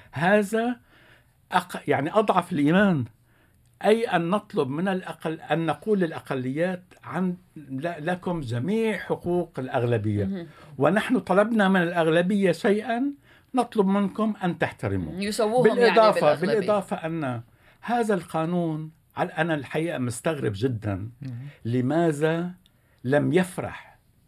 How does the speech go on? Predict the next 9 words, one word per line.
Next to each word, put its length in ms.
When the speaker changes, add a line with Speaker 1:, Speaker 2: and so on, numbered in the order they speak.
Speaker 1:
المدافعون 1200
عن 580
وضع 420
الحجاب. 420
أولًا 460
أنا 100
بعترض 400
على 220
كلمة 320